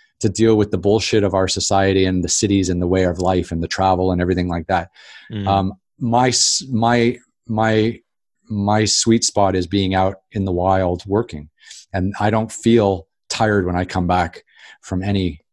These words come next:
Speaker 1: any shoot. I just feel like I'm ready to take on, you know, the next challenge, and I'm lucky like that. I, I absolutely love it.
Speaker 2: Right. That's, that's very insightful, that the, the expeditions, which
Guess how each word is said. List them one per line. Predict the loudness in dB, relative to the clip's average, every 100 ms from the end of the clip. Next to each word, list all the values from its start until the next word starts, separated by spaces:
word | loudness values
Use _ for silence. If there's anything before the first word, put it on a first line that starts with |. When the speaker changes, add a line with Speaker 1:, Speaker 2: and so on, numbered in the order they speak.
| _ _
Speaker 1:
any | -4 -2 -2
shoot. | -2 -2 -2 _ -12
I | -8
just | -6 -4
feel | 0 2
like | 2 0 0
I'm | 0
ready | 0 0
to | -2
take | -2 -2 -2
on, | -2 -2 -6 _ -20 -20 _
you | 0
know, | 2 0
the | 0
next | -2 -4
challenge, | -4 -2 -2 -4 -10 -12
and | -4 -2
I'm | 0
lucky | -2 0 -2
like | -2
that. | -4 -4
I, | -4 -2
I | -2
absolutely | -2 -2 -2 -2 -2
love | -4 -8
it. | -14 _ _ _ _ _
Speaker 2:
Right. | -4 0 0 -2 -8 -4
That's, | -4 -4 -8 -12 -6
that's | -6 -6 -8 -10 -12 _ _ _ _ _ _ _ _ _ _ _ _ _ _
very | -2 0 0
insightful, | -2 -2 0 0 0 0 0 2 0
that | 0 0 -2 -4
the, | 0 2 0
the | -2 -6 -4
expeditions, | -4 -4 -4 -2 -2 -2 -4 -4
which | -2 -2 -4 -12